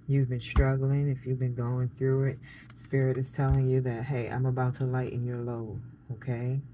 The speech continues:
I'm getting ready to lift that weight right off of your shoulders and allow you a brand new freedom,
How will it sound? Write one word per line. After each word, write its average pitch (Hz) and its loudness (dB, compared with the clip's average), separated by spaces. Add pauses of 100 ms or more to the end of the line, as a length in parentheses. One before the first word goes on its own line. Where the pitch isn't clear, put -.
(1400)
I'm 127 2
getting 139 4
ready 135 4
to 139 -2
lift 127 2
that 123 0
weight 127 2
right 127 0
off 135 2
of 135 4
your 139 4
shoulders 131 0
and 123 -4
allow 127 0
you 131 0 (560)
a 123 2
brand 127 4
new 131 4
freedom, 120 -2